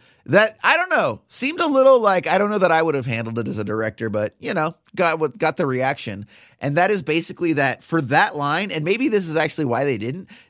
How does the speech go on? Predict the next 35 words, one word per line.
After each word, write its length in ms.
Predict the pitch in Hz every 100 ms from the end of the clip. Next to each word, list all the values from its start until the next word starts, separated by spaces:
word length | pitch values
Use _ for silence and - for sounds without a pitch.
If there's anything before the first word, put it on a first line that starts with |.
| 151
they 220 | 185 202
didn't 480 | 123 220 285 156 _ _ _ -
tell 340 | - 180 220
her 400 | 131 120 107 131 143
that 120 | 131
that's 300 | 151 156 -
what 120 | 160
he 120 | 156
was 160 | 151 113
going 300 | 127 127 127
to 120 | -
say. 580 | 107 - 113 95 - - _ _ _ _ _
And 120 | - 156
maybe 220 | 226 330
that 220 | 190 202
was 160 | 170 117
the 100 | 127
thing, 220 | 120 101
is 120 | 110
they're 100 | 123 127
like, 160 | 113 208
"Oh, 160 | 220
you, 260 | 147 185 220
you, 260 | 147 131 233
you 240 | 180 233 269
tell 220 | 285 226
the 120 | 180
seven-year-old 720 | 175 165 160 156 147 135 113
that 260 | 127 113 - -
Dracula's 460 | 120 135 123 123 101
gonna 160 | 120
call 240 | - 127 113
her 120 | 107
a 40 |
bitch." 400 | 104 98 - -